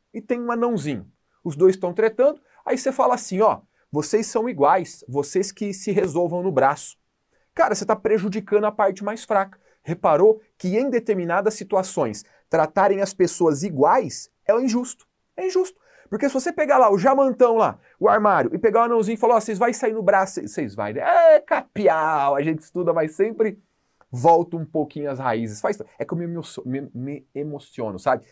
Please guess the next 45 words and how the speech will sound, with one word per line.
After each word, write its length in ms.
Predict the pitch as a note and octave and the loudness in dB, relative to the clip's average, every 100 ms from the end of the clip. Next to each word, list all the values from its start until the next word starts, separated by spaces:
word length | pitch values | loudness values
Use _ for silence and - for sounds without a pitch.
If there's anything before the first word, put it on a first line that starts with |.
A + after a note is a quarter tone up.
| _ | _
Mas 100 | A2 | -2
vamos 140 | E3+ D#3+ | 2 2
lá, 160 | F#2 _ _ | 0 _ _
finge 200 | C3+ C3 | -6 -6
que 60 | C#3 | -6
isso 140 | - | -4
não 220 | B2+ C#3+ | 0 2
aconteceu. 580 | E3+ E3 D#3 D3 G#2 D2+ _ _ _ _ _ _ _ _ | 2 0 -6 -8 -10 -12 _ _ _ _ _ _ _ _
Vocês 720 | A#2+ C#3+ - A#3+ C#4 D3 B2 | -4 -4 0 0 0 -4 -4
vão 500 | B2 D3+ G3 B3+ C#4 - | 2 6 6 4 -2 -8
sair 320 | - F3+ G3+ | -4 -2 -2
no 80 | G3 | -2
braço 340 | D3 D#3 - | 0 0 -2
pra 100 | D#3 | -12
se 140 | D3+ | -10
resolver. 500 | D3+ D3+ F#3+ C3 F2+ _ _ _ | -8 -4 -4 -4 -8 _ _ _
Mas, 200 | G#3 A#3 | -10 -8
pô, 300 | - A#3 G#2+ _ _ _ | 0 0 0 _ _ _
é 60 | C4 | -4
uma 120 | C#4 | -4
injustiça 460 | C#4+ E4 - E4+ C4+ | -4 -4 -4 -6 -6
com 100 | G3 | -8
o 40 | |
anãozinho. 360 | D#3+ A#2 F#2+ - _ _ _ _ _ | -6 -8 -12 -14 _ _ _ _ _
O 80 | - | -12
que 140 | - C#4 | -10 -6
que 140 | C#4 | -4
é 20 | |
igualdade 580 | A#3+ A3+ G#3+ F3 F3 E3 | -2 0 0 -2 -4 -4
material 360 | E3+ E3+ D#3 D#3 | -8 -2 -2 -2
substancial? 680 | C#3+ C#3+ D#3 - - A#2+ - | -8 -10 -8 -2 0 0 -2
É 100 | F3 | -4
nivelar 720 | F3+ G#3 G3 G#3 F3+ F3+ F3+ | -4 -4 0 2 2 0 -2
essas 220 | F#3 F3 | -6 -6
desigualdades. 680 | F3+ E3 D3+ F3+ F3 D#3 - _ - | -8 0 2 4 2 0 -6 _ -8
A 100 | - | -4
gente 220 | G3 G3 | -4 -4
pega 240 | - A3 A3 | 0 0 2
e 20 | |
faz 160 | A3+ F#3+ | 0 -2
o 40 | |
seguinte, 240 | E3 D3+ | -4 -2
"Anãozinho, 340 | F3 F3 G3+ F#3 | 0 0 -2 -2
vem 160 | G3+ | -2
cá. 240 | G#3 C#3+ | 0 0